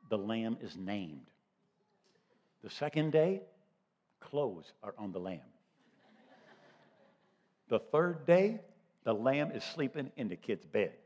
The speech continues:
Fourth day, Moses said, "Take him out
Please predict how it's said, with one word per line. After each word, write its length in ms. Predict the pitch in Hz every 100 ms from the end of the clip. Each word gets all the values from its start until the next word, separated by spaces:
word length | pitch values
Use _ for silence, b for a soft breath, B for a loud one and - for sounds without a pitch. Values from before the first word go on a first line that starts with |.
| _ _ _ _ _ _ _ _ _ _ _ _ -
Fourth 400 | 165 185 175 165
day, 400 | 170 196 220 - - - _ _ -
Moses 400 | 151 151 131 117
said, 220 | 113 -
"Take 200 | 143 147
him 180 | 147 139
out 300 | 160 190